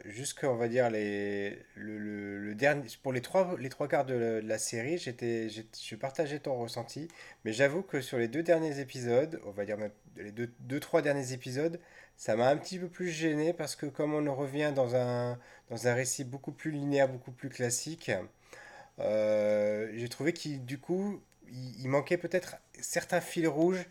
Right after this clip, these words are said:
certaines, euh, choses qui restent, qui auraient pu être en suspens et qui arrivaient avec des révélations à la fin et qu'on retrouve pas nécessairement. Euh, notamment un personnage,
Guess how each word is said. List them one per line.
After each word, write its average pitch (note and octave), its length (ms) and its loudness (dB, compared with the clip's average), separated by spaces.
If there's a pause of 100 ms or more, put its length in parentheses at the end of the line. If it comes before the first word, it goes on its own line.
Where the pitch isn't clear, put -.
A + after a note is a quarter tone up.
(340)
certaines, D#3+ 720 2
euh, D3 880 4
choses F3 420 6
qui - 180 -6
restent, D3+ 300 -4
qui C#3+ 160 2
auraient C3+ 180 6
pu D#3+ 120 -2
être D3+ 100 -2
en C#3 80 2
suspens D3+ 800 2
et C#3 100 2
qui B2+ 440 -2
arrivaient B2+ 340 2
avec B2+ 160 2
des A#2 100 0
révélations B2 580 2
à B2 40 2
la A#2 100 2
fin D3+ 360 0 (320)
et - 20 -16
qu'on - 120 -2
retrouve - 280 -10
pas D#3 140 2
nécessairement. C#3+ 800 0 (560)
Euh, A#2+ 460 6
notamment C#3 440 4
un C#3+ 100 6
personnage, D3 760 2